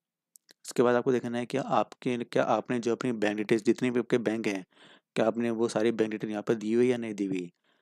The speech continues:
अगर नहीं दी हुई तो आप बस simply यहाँ पर क्लिक कीजिए add another और अपने बैंक की डिटेल आप प्रोवाइड कर सकते हो। इसके बाद अगर मान लीजिए अगर आपको लगता है कि आपका अमाउंट जो रिफंड आ रहा है, जैसे देखिए अगर आप देख सकते हो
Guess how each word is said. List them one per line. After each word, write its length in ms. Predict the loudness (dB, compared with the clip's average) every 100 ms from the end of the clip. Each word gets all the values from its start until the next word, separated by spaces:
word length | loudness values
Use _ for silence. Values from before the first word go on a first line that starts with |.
| _ -6
अगर 220 | 4 4
नहीं 340 | 4 0 0 0
दी 120 | 2
हुई 260 | 2 0 -4 _ _ -4
तो 60 | -2
आप 60 |
बस 200 | -2 -2
simply 200 | -4 -4
यहाँ 160 | -4 -4
पर 120 | -4
क्लिक 220 | -2 -4 -2
कीजिए 220 | -2 -2 -2
add 140 | -4
another 300 | -6 -6 -6 -8 -14 _ _ -10
और 60 | -8
अपने 220 | -6 -4
बैंक 220 | -4 -4
की 60 | -2
डिटेल 320 | 0 0 -2
आप 100 | -2
प्रोवाइड 280 | -2 0 0
कर 80 | -2
सकते 220 | -2 -6
हो। 160 | -8 -12 _ _ _ _ -20 -20 -14
इसके 200 | -6 2
बाद 120 | 4 4
अगर 200 | 2 -2
मान 180 | -4
लीजिए 140 | -2 0
अगर 260 | 0 -2
आपको 160 | -2 -2
लगता 200 | -4 -4
है 40 |
कि 100 | -4
आपका 200 | -6 -4
अमाउंट 280 | -4 -4 0
जो 80 | 0
रिफंड 340 | 0 0 2
आ 80 | 2
रहा 120 | 0
है, 80 | -4 -8 _ _ _ _ -8
जैसे 180 | -6 -4
देखिए 180 | -2 -2
अगर 160 | -2 -4
आप 80 |
देख 120 | -6 -6
सकते 260 | -6 -4
हो 160 | -4